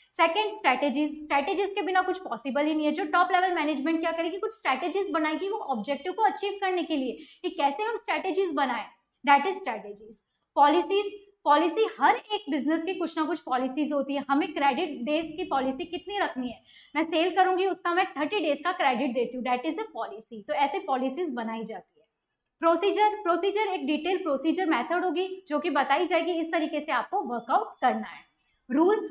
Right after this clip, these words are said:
हर business में कुछ rules होते हैं, Internet आपको इस time से इस time तक यूज़ करना है, after working days में आपको,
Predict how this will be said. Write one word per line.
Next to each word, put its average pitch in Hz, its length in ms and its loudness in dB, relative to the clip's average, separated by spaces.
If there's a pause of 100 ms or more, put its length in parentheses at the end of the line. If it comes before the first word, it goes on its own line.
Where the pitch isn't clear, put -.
(120)
हर 403 120 6
business 427 400 -2
में 415 100 -4
कुछ 381 200 -4
rules 339 240 2
होते 349 200 0
हैं, 349 140 -2 (240)
Internet 349 460 2
आपको 330 340 0 (120)
इस 403 140 0
time 320 260 4
से 370 140 0
इस - 160 -2
time 320 180 2
तक 330 220 -2
यूज़ 302 240 0
करना 294 260 0
है, 294 100 0 (500)
after 294 300 4
working 302 360 4
days 349 180 2
में 339 120 2
आपको, 320 220 0